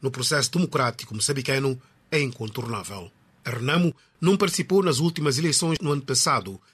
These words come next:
exigindo a revisão do pacote eleitoral, facto que deveria acontecer.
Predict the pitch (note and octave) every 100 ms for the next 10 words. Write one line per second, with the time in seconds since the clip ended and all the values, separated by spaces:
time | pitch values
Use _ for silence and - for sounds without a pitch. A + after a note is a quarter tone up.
0 | _ D#3 C3 A#2 D#3 A3+ - - _ _
1 | B2+ C3+ B2+ C#3 C3+ A2+ B2+ D3+ C3 B2+
2 | D3 C#3+ C3 C#3+ C#3 _ _ - C#3+ C3+
3 | C3 B2 B2 A#2+ B2+ B2+ D#3 A#2 - A2
4 | A2 A#2+ F2+